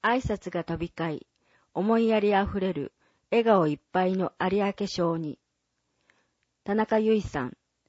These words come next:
有明小学校六年生。企画委員長として、挨拶運動や名前を丁寧に呼ぶ、さん付けキャンペーンなど、学校がもっと良くなるための企画を考えています。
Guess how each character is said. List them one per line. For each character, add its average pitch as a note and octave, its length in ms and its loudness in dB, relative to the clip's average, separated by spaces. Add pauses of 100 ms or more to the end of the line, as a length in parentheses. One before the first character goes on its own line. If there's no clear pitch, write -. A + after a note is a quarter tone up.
(500)
有 G#3 240 0
明 A3+ 220 0
小 G#3+ 260 4
学 G#3+ 180 0 (120)
校 C#3 300 -4 (120)
六 F3 240 -6
年 G#3+ 220 0
生。 - 420 -12 (920)
企 - 320 -2
画 A#3 60 6
委 A#3 220 4
員 A3 100 0
長 F3 260 2
と D3+ 140 -8
し - 140 -16
て、 - 260 -6 (300)
挨 A3 160 4
拶 A#3 360 -2
運 A3 240 0
動 E3+ 220 0
や D3+ 240 -6 (300)
名 G3 120 0
前 A3 300 2
を G#3+ 140 0
丁 A3 260 2
寧 F#3+ 240 0
に D#3 180 -4
呼 D3 100 -4
ぶ、 D3 240 -8 (460)
さ A3+ 220 -2
ん A3 80 0
付 A3 260 -2
け - 20 -6
キ G#3+ 100 -4
ャ G3+ 100 2
ン G3 80 -4
ペ G#3 300 0
ー - 20 0
ン F3+ 80 -2
な D#3+ 120 -6
ど、 C3+ 220 -12 (680)
学 F#3+ 300 -4
校 G#3 240 -2
が G3+ 220 -2 (180)
も A#3 120 -2
っ B3 120 -4
と F#3+ 120 -2
良 G3 140 0
く A3 100 -4
な G3 140 -2
る F#3 120 -6
た E3 120 -8
め E3 100 -6
の D3+ 140 -8
企 - 340 -8
画 F3 100 -2
を E3 60 -2
考 F#3 360 -6
え F#3 120 -2
て E3 120 -10
い D3+ 100 -10
ま D3 160 -12
す。 - 240 -20